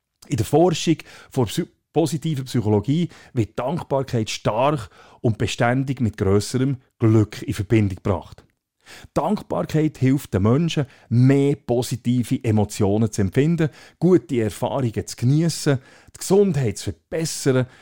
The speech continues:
mit Widrigkeiten oder Widrigkeiten umzugehen und stärkere Beziehungen aufzubauen. Zwei Psychologen, der Doktor Robert,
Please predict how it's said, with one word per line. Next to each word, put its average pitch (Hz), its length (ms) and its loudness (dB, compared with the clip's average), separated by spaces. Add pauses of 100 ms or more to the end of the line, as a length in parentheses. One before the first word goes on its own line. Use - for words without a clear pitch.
(160)
mit 123 240 4
Widrigkeiten 143 1300 -2
oder 101 180 -6
Widrigkeiten 120 720 -2
umzugehen 143 640 2
und 113 100 -2
stärkere 127 800 -4
Beziehungen 107 640 0
aufzubauen. 87 580 -2 (1120)
Zwei 175 220 4
Psychologen, 123 640 2
der 80 80 -12
Doktor 120 420 -2
Robert, 117 340 0